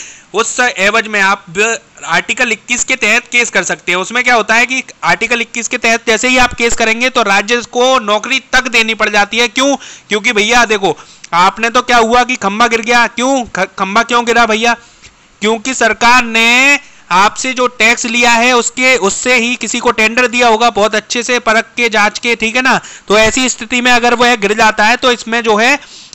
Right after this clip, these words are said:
दिक्कत वाली बात हो जाती है और फिर उस एवज में सरकार को जो है नौकरी तक दे देनी पड़ती है आपको।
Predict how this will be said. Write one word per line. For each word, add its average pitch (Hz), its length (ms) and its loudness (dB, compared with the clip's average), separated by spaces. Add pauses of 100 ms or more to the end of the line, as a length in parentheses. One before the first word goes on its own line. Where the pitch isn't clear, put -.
दिक्कत 240 360 0
वाली 233 220 2
बात 214 260 2
हो 202 100 0
जाती 196 280 0
है 254 80 0
और 269 280 0 (160)
फिर 262 200 2
उस - 400 -2
एवज 214 300 2
में 202 140 -2
सरकार 220 460 0
को 233 180 -2
जो 220 120 -2
है 247 120 0
नौकरी 226 400 -2
तक 269 260 0
दे 226 160 2
देनी 214 220 -2
पड़ती 208 280 -4
है 214 80 0
आपको। 208 340 0